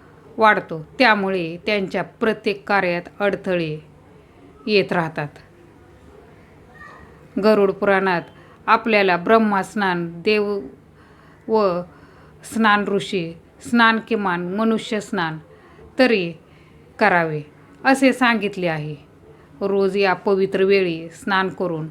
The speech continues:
भगवंताचे स्मरण करावे. स्नान करून सूर्यदेवांना अर्घ्य दिल्यास आपल्या शरीराबरोबर मनही शुद्ध व पवित्र होते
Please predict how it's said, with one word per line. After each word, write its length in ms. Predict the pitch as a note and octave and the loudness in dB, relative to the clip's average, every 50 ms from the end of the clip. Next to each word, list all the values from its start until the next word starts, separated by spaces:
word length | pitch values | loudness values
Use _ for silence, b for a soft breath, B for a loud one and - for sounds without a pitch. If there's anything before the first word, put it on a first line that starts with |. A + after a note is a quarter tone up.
| B B B B B B B - | B B B B B B B 0
भगवंताचे 720 | G#3 C4 A#3 A3 A3 G#3+ G#3 - G3+ F#3+ F#3 - G3+ F3+ | 0 2 2 2 2 0 0 0 -2 -2 0 -2 -4 -4
स्मरण 460 | E3+ - - G3+ G3 F#3 G3 F#3+ F#3 | -4 -4 -4 -2 0 0 0 -2 -2
करावे. 420 | D#3+ - F3+ E3 D#3+ D#3 D#3 D3+ D3 - b b b b b b b b b b - - | -2 -4 -4 -2 -4 -4 -6 -8 -10 -14 b b b b b b b b b b -20 -6
स्नान 300 | - A3+ A3 G#3 G#3 G#3 | 0 2 4 4 4 2
करून 360 | G3 - A3 G#3 G3 F3+ E3+ E3+ | 0 -2 -2 0 0 0 -2 -2
सूर्यदेवांना 840 | - A3+ G#3 G3+ G3 F#3+ G3+ G3 F#3+ F#3 F3+ F3+ F3+ F3 E3 D#3 D#3 D#3 B B B B B B | -2 0 2 2 2 2 2 0 0 2 0 0 -2 -4 -4 -6 -8 -12 B B B B B B
अर्घ्य 280 | - A#3 A#3 A3 A3 A3 | 0 2 2 4 2 2
दिल्यास 540 | F#3 G3 F#3 F3+ F3 E3 D#3+ - - - - _ - _ - - | 2 2 0 0 -4 -4 -6 -10 -18 -20 -20 _ -20 _ -10 -10
आपल्या 320 | A#3+ - A3+ G#3 G3+ F#3 F3+ | -8 -4 0 2 2 2 2
शरीराबरोबर 800 | - A3+ G#3+ G3 G3+ G3 G3 F#3 F3 F#3 F#3 F3+ D#3+ D#3+ D#3+ D#3+ D3 B B B B B B B B B - | 0 -2 0 0 0 0 0 0 0 0 -2 -4 -4 -6 -8 -10 -10 B B B B B B B B B -4
मनही 500 | A#3 A#3 B3 B3 A#3+ A#3 G#3 G#3 G3+ G3 | 0 2 4 4 4 2 2 0 -2 -2
शुद्ध 300 | F#3 - A#3+ A3 F3 F3 | -2 -2 -4 -4 -2 -2
व 220 | G3+ G3 F#3 F3 E3+ | -2 0 0 0 -2
पवित्र 440 | E3+ - G#3 G3+ F3+ F#3 - F#3 F3 | -4 -2 -4 -2 -2 -4 -4 -4 -6
होते 380 | E3+ E3+ E3+ E3 - D#3 D3+ | -6 -6 -8 -10 -12 -14 -16